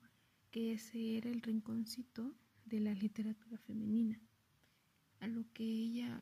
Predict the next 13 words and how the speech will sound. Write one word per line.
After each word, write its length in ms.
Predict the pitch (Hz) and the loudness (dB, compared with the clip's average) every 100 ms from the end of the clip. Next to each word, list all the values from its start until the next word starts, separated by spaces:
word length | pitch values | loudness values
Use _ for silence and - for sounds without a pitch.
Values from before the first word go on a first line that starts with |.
| - | -8
le 140 | 220 | -8
preguntó 540 | 220 226 226 220 - 226 - | -6 -2 0 0 -2 -8 -6
que 320 | 233 226 226 | -2 -2 0
entonces 600 | 220 220 226 226 - - | 0 0 0 -2 -2 -2
en 140 | 226 220 | 0 2
dónde 300 | 220 220 226 | 4 2 0
estaba 320 | - 226 226 | -4 -2 0
el 100 | 220 | 0
rincón 560 | 226 220 214 220 233 | 2 4 4 2 2
de 60 | 226 | 2
la 100 | 226 | 2
literatura 720 | 220 214 - 214 214 220 220 | -2 -4 -4 -4 -2 -2 -2
masculina. 760 | 214 202 - 220 220 233 226 | -2 -4 -8 -2 2 2 2